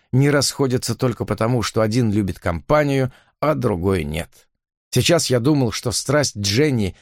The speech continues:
к развлечениям была результатом того, что я не мог дать ей чего-то основного, что было ей необходимо. И эта мысль совсем не прибавляла мне ни самоуважения, ни уверенности в себе.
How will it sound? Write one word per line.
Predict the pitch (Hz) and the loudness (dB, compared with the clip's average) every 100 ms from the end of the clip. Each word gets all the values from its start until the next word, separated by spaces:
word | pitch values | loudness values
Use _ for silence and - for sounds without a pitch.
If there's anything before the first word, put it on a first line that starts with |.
| _ _ | _ _
к | 127 | -2
развлечениям | 113 101 104 156 156 131 107 | 0 0 0 2 2 0 0
была | 123 139 | 2 2
результатом | 135 107 117 147 127 107 | 2 0 -2 -2 0 0
того, | 113 110 151 123 - _ | 0 2 2 0 -6 _
что | - - 139 | -12 -4 2
я | 143 151 165 | 4 4 4
не | 131 | 2
мог | 117 107 92 | 0 -2 0
дать | 117 110 - | 0 0 -4
ей | 95 | -4
чего-то | - 104 101 | 0 0 0
основного, | 95 - 95 92 110 101 73 - _ | -2 -2 0 2 2 0 -4 -10 _
что | - - | -6 -2
было | 113 123 123 | 2 4 2
ей | 107 107 | 2 0
необходимо. | 113 - 120 117 110 71 - _ _ _ - | 0 -2 -4 -2 -2 -4 -10 _ _ _ -4
И | 127 | -2
эта | - 147 131 | 0 0 2
мысль | 123 160 165 143 139 - _ | 2 2 2 0 0 -2 _
совсем | - 135 - - 196 117 | 0 0 2 2 2 2
не | 151 | 0
прибавляла | 131 120 113 107 135 120 104 | 0 0 2 2 2 2 0
мне | 104 131 | 0 0
ни | 98 | 0
самоуважения, | 92 98 92 90 85 143 160 139 131 - _ | 0 0 0 0 2 2 2 0 -2 -6 _
ни | 151 202 | 2 4
уверенности | 147 104 117 104 98 - | 2 0 0 0 -2 -4
в | - | -6
себе. | - 57 - | -6 -8 -10